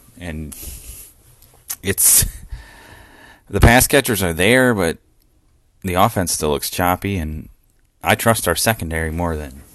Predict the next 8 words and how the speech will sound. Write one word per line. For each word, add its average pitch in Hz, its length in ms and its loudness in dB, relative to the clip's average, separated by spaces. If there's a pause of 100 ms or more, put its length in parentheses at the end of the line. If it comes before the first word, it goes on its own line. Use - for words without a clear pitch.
(360)
the 90 120 -8
Buccaneers' 92 600 -4 (160)
offense. 90 640 -4 (1040)
I 95 100 -6
guess 104 360 0
the 95 80 -2
Buccaneers 98 500 0
have 92 340 -2